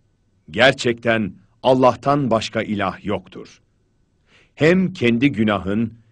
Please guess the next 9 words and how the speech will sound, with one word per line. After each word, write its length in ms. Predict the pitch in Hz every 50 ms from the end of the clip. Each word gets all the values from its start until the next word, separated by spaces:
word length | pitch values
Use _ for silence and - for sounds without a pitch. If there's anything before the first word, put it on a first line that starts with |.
| _ _ _
hem 260 | - 120 139 143 139
mümin 580 | 123 95 78 87 110 120 117 110 113 131 143
erkekler 680 | 151 120 131 123 110 - 127 120 120 - 120 120 117 98 - _ _ _ _ -
ve 200 | 82 92 120 117
mümin 480 | 104 90 95 113 120 120 127 143 151 151
kadınlar 480 | 147 - 123 113 101 117 113 117 123 117
için 480 | 113 113 - - 117 110 104 87 - -
mağfiret 680 | - 101 117 113 101 107 - 101 - - 90 - -
dile. 320 | - 110 - 117 113 107